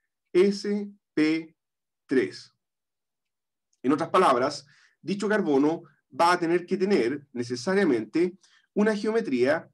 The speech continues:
del tipo tetraédrica. Y en este caso particular,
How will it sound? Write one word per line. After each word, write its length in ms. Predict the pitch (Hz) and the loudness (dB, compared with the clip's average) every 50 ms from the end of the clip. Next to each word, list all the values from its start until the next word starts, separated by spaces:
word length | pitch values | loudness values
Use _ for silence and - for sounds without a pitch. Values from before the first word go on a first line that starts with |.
| _ _ _ | _ _ _
del 260 | - 131 147 143 147 143 | -6 -2 -2 -2 0 0
tipo 520 | 269 254 143 101 120 147 170 185 - - _ _ _ _ _ _ | -2 -2 -2 0 -2 -2 -2 -4 -6 -12 _ _ _ _ _ _
tetraédrica. 920 | - 143 131 127 123 123 127 147 156 147 131 110 95 82 - - - _ _ _ _ _ | -2 0 0 0 0 0 2 4 4 4 2 2 0 -4 -8 -14 -20 _ _ _ _ _
Y 120 | 98 107 | -6 -4
en 60 | 127 | -4
este 180 | 147 143 185 180 | -2 -2 -2 -2
caso 240 | 180 180 180 190 185 | -2 -2 -4 -4 -4
particular, 760 | 190 190 190 - 208 196 208 220 202 135 131 156 180 - | -6 -6 -6 -8 -10 -6 -2 0 2 2 2 0 -2 -6